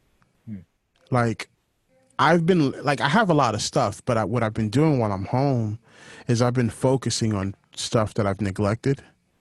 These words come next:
Speaker 2: And I'm just like, "Hey, man, let me learn this one thing. Let me learn, even though I, I might know fifty percent of this thing, let me go in and learn one hundred percent of it."
Speaker 1: Yeah.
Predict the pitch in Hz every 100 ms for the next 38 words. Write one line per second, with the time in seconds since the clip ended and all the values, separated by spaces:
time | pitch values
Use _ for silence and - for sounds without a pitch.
0 | _ _ _ _ - 113 113 110 - 95
1 | - 113 101 95 90 98 117 139 113 117
2 | 113 107 95 - 104 104 107 101 101 95
3 | 135 147 131 - - 175 185 180 117 143
4 | 170 - 175 139 131 101 - 117 156 147
5 | 175 156 160 160 170 165 165 - 170 190
6 | 214 - - - - 127 143 139 120 110
7 | 107 82 80 71 80 73 76 104 101 110
8 | 107 - - - 113 87 76 - - -
9 | - _ _ _ - 165